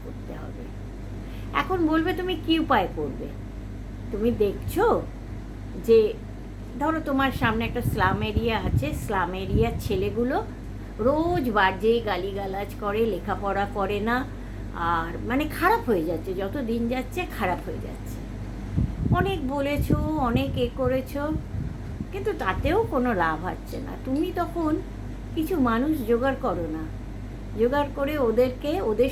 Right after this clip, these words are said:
সঙ্গে বন্ধুত্ব করো, করে ওদেরকে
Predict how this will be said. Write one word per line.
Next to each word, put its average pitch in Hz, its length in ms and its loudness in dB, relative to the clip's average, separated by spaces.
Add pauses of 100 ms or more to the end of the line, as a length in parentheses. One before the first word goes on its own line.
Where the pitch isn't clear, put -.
সঙ্গে 311 260 2
বন্ধুত্ব 208 840 -2
করো, - 240 -6 (680)
করে 349 280 0 (240)
ওদেরকে 320 760 2